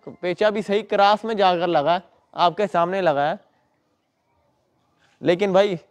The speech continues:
रीज़न वही है। आप देख सकते हैं छोटू की काइट भी उड़ रही है, ऐसा नहीं कि उड़ नहीं रही। वो देख लो उड़ तो गई किसी ना किसी तरीके से, लेकिन भाई अब वही है, काइट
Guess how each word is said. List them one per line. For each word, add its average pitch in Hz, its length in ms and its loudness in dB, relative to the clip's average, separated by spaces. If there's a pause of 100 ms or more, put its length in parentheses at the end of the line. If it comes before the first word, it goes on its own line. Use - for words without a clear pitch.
(120)
रीज़न 175 340 -2
वही 190 260 0
है। 151 100 2
आप 160 160 4
देख 180 200 -4
सकते 202 240 -6
हैं 208 80 -6
छोटू 175 300 -4
की 196 100 -8
काइट 180 240 0
भी 175 120 -6
उड़ 170 180 -2
रही 185 180 2
है, 185 160 0 (1160)
ऐसा 170 280 2
नहीं 220 140 -4
कि 208 100 -2
उड़ 202 200 2
नहीं 214 220 0
रही। 147 160 -2 (300)
वो 156 180 0
देख 165 180 0
लो 139 160 -2 (1000)
उड़ 190 220 2
तो 208 160 2
गई 202 180 2
किसी 208 240 -4
ना 208 120 -4
किसी 196 260 -4
तरीके 175 400 -2
से, 190 200 -6 (920)
लेकिन 180 480 -2
भाई 170 260 0 (1200)
अब 170 160 0
वही 190 260 2
है, 208 160 0 (280)
काइट 190 340 2